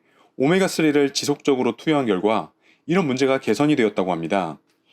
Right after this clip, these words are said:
이뿐만이 아닙니다. 남성분들은 삼십 대가 넘으면 남성 호르몬 분비가 저하되기 시작해서 오십 대 이후에는 점점 더 가속화가 되는데요.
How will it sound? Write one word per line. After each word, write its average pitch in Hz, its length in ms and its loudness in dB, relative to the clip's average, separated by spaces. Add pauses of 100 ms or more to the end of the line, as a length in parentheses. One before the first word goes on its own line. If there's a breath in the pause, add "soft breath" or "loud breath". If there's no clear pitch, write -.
(140)
이뿐만이 190 460 2
아닙니다. 104 640 0 (360)
남성분들은 139 800 2
삼십 165 320 -4
대가 151 220 0
넘으면 95 560 -2
남성 90 420 -2
호르몬 170 380 2
분비가 123 320 0
저하되기 98 360 0
시작해서 92 680 -4 (380 soft breath)
오십 - 320 -2
대 160 80 2
이후에는 113 400 2
점점 110 400 0
더 101 200 0
가속화가 127 500 -2
되는데요. 95 540 -2